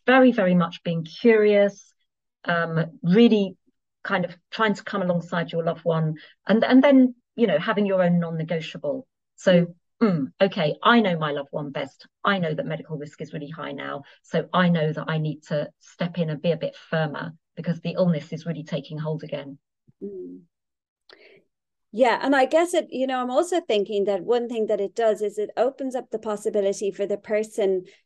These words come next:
Speaker 2: to tell you about, um, little wins that they're having that you might not notice. Um, because isn't that always a dilemma that, um, you know, often we don't see the,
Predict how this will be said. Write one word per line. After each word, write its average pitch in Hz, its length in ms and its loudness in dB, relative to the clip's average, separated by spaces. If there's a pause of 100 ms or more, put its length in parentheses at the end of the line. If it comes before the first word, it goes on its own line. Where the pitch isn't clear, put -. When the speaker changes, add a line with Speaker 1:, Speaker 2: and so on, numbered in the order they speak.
(120)
Speaker 2:
to 226 200 0
tell 226 480 0
you 208 520 0
about, 185 420 -2 (220)
um, 180 420 0
little 196 640 0
wins 214 520 0
that 208 140 -6
they're 202 240 -2
having 208 360 -2
that 175 100 -2
you 202 140 -4
might 196 180 -2
not 170 220 -10
notice. 196 640 -4 (440)
Um, 196 280 2
because 226 260 0
isn't 233 200 2
that 233 200 0
always 226 260 0
a 196 120 -2
dilemma 190 500 -2
that, 170 240 -8 (460)
um, 175 520 0
you 196 140 0
know, 180 160 2
often 196 360 -2
we 202 140 0
don't 190 280 0
see 196 580 -2
the, 170 460 -4